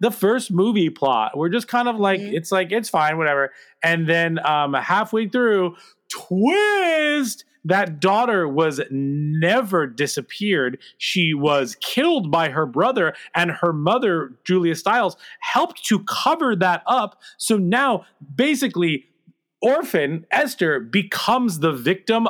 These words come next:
Speaker 1: of them. So the tables have turned a little bit. So now Esther's still a psychomaniac, um, and, and, but she's with other psychomaniacs.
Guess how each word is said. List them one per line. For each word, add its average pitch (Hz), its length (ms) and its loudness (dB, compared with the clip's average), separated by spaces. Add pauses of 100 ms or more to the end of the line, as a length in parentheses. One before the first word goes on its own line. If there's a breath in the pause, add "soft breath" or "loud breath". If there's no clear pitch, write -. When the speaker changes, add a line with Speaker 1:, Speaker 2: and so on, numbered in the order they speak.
Speaker 1:
of 135 340 0
them. 151 440 -2 (160 loud breath)
So 175 180 -2
the 156 100 0
tables 277 520 0
have 151 240 -2
turned 240 400 -2
a 160 40 2
little 127 280 -2
bit. 120 220 -2 (200 loud breath)
So 190 200 0
now 185 320 0 (200 soft breath)
Esther's 254 360 0
still 311 240 0
a 277 40 0
psychomaniac, 147 1000 0 (300 soft breath)
um, 131 460 0 (240)
and, 139 320 0 (100)
and, 131 260 -2
but 151 200 -4
she's 156 200 -2
with 202 280 0
other 208 320 2
psychomaniacs. 107 880 -4